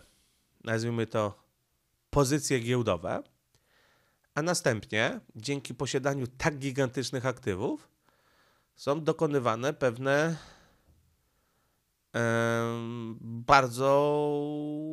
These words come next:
konkretne ruchy, które wpływają na te kursy, prawda? Na przykład najpierw wywindowali te ceny mieszkań,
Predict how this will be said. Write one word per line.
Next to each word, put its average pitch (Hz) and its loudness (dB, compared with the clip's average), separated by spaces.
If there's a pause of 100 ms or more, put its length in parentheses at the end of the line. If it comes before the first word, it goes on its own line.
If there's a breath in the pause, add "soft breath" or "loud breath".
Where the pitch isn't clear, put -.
(920)
konkretne 156 4
ruchy, 135 4
które 160 4 (1000 soft breath)
wpływają 139 4
na 139 -4
te 160 -4
kursy, - 2 (680)
prawda? 117 2 (1500 soft breath)
Na 127 2
przykład 147 2
najpierw 151 0
wywindowali 135 4
te 110 -4
ceny 107 -4
mieszkań, 113 -8